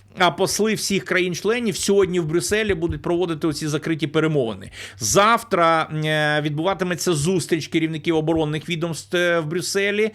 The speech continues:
А там на порядку денному лише одне питання, е, підтримка України. І їде туди наш Михайло Федоров, і має намір він взяти участь в засіданні.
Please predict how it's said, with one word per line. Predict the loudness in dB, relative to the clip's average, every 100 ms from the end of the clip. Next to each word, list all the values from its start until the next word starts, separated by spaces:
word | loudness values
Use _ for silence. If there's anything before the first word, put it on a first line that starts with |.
| -8 -16 -2
А | 0 2
там | 2 0 0
на |
порядку | 0 -2 -2 -2
денному | 0 0 0
лише | 0 0 0
одне | 0 -2
питання, | -2 -2 0 0 2 2 4
е, | 4 2
підтримка | 0 0 0 2
України. | 0 2 0 0 0 0 -2
І | -4 -2 -2 0
їде | -2 -2 -2
туди | -4 -6
наш | -4 -4 -4
Михайло | -4 0 0 0
Федоров, | 0 0 0 -2 -2
і |
має | 0 0 0
намір | 0 -2 0 -2
він | -2 -2
взяти | 0 0 0
участь | -4 -4 -6
в |
засіданні. | -6 -6 -6 -4 -4